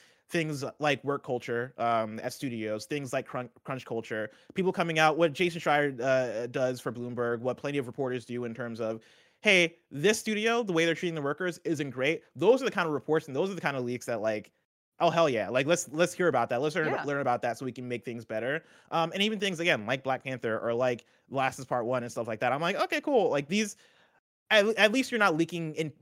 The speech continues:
Speaker 1: people's entire, like, peop-, at least you're not leaking source code, right? At least you're not leaking things that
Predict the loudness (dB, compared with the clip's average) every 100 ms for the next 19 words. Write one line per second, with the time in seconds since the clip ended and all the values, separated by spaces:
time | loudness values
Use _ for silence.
0 | -6 -4 2 2 0 0 2 4 2 0
1 | -4 -4 -2 0 2 2 0 0 0 0
2 | -4 -6 -6 -6 -8 -10 0 2 4 2
3 | 2 0 0 -4 -6 -6 -6 -2 0 0